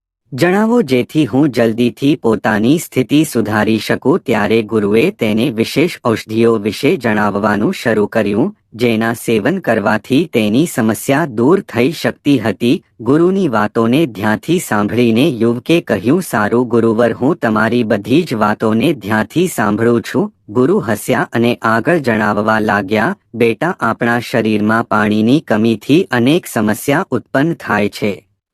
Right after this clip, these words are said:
જેમ કે કમજોરી, વારંવાર બીમાર પડવું, ડિહાઇડ્રેશન અને ઉર્જાની કમી. આ માટે આજ હું તને એક એવો નુસ્ખો જણાવજે, ના તો કેવલ તારા શરીરને તાકાત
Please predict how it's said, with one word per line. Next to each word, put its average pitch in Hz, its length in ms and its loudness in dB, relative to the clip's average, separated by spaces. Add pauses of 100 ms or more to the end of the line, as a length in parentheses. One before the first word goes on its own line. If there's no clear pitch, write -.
જેમ 147 320 0
કે 226 160 2
કમજોરી, 123 580 2
વારંવાર 110 640 0
બીમાર 110 500 0
પડવું, 113 480 0
ડિહાઇડ્રેશન 110 800 -2
અને 117 380 -2
ઉર્જાની 113 560 0
કમી. 110 440 0
આ 113 140 0
માટે 107 500 0
આજ 113 380 -2
હું 127 140 0
તને 117 440 -2
એક 151 260 0
એવો 117 260 2
નુસ્ખો 131 480 0
જણાવજે, 107 640 0
ના 104 200 0
તો 135 200 -2
કેવલ 117 420 0
તારા 110 380 -2
શરીરને 123 680 0
તાકાત - 420 -2